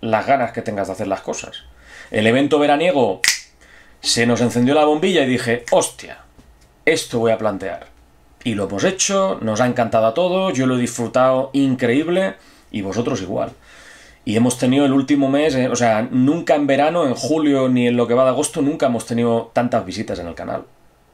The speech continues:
A lo mejor durante otros meses del año sí, pero en lo que es los meses de verano, que yo siempre he sido mucho de aflojar el ritmo y tal, porque era verano y para descansar y todo eso. Y este año, pues, además de descansar, estoy teniendo también las ganas y,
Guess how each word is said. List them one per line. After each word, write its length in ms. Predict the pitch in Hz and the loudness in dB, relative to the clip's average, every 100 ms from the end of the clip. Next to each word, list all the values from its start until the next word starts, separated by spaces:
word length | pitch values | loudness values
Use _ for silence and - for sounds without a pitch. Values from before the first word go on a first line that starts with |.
| _ | _
A 60 | 95 | -4
lo 80 | 107 | -2
mejor 220 | 127 127 | -2 0
durante 280 | 147 135 131 | 0 0 0
otros 220 | 147 143 | 0 0
meses 240 | 139 139 | 0 0
del 100 | 139 | 0
año 180 | 139 127 | 0 0
sí, 180 | - 147 | -2 -2
pero 180 | 117 104 | -2 -2
en 80 | |
lo 120 | 104 104 | -2 -2
que 100 | 139 | -2
es 40 | |
los 180 | 151 127 | 0 0
meses 340 | 131 127 131 | 0 0 -2
de 100 | 120 | 0
verano, 320 | 107 107 151 | 0 0 0
que 100 | 165 | -2
yo 80 | 113 | -2
siempre 280 | 120 113 110 | -2 -2 -4
he 20 | |
sido 200 | 104 110 | -4 -4
mucho 300 | 107 107 117 | -4 -4 -2
de 100 | 104 | -2
aflojar 440 | 95 104 - 113 101 | -2 -4 -4 -2 -2
el 100 | 90 | -4
ritmo 460 | - 165 143 120 | -4 -2 -2 -4
y 20 | |
tal, 300 | 110 143 139 | 0 0 0
porque 220 | - - 95 | -4 -10 -8
era 120 | 90 | -8
verano 380 | 90 - 143 127 | -4 -2 -2 -4
y 20 | |
para 200 | 104 95 | -4 -6
descansar 340 | - 98 104 | -8 -12 -10
y 60 | 104 | -8
todo 180 | - - | -8 -8
eso. 200 | - - - - - - | -8 -12 -16 -16 -16 -14
Y 100 | - | -2
este 200 | 117 - | 0 2
año, 220 | 135 151 123 | 2 2 0
pues, 160 | 113 - | -2 0
además 360 | 104 107 131 | -2 2 2
de 80 | 160 | 4
descansar, 680 | 156 156 151 151 170 - - | 0 0 -2 2 2 2 -6
estoy 260 | 113 - 156 | -10 -6 -4
teniendo 300 | 175 127 113 | -2 -2 0
también 260 | 107 107 | -2 0
las 140 | 101 98 | -2 0
ganas 320 | 123 117 95 | 0 0 -2
y, 300 | 95 90 | -6 -6